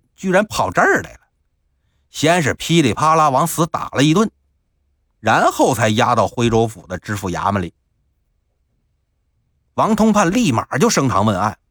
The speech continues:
这游方和尚知道自己之前说走嘴了，那也没法抵赖，就全承认了。原来那天晚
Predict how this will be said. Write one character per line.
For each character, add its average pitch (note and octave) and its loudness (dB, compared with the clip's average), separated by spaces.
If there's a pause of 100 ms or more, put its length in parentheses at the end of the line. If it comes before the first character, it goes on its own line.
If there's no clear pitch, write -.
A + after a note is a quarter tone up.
(1200)
这 C3 0
游 C#3+ 4
方 F3+ 0
和 B2+ 0
尚 D3 0
知 F3+ -2
道 F#3+ 2
自 A#2 -6
己 - -20
之 F#2+ -10
前 F2+ -6
说 F#2 -8
走 F2 -6
嘴 F2+ -10
了， E2+ -16 (720)
那 G#2 -6
也 F2 -4
没 C3 0
法 E3 0
抵 F2 -12
赖， D3 -2 (840)
就 F2 -16
全 A#2+ -6
承 A#2 -4
认 F3+ 0
了。 - -10 (1700)
原 B2+ 0
来 G#3 4
那 A#3 4
天 G3 0
晚 E3 -2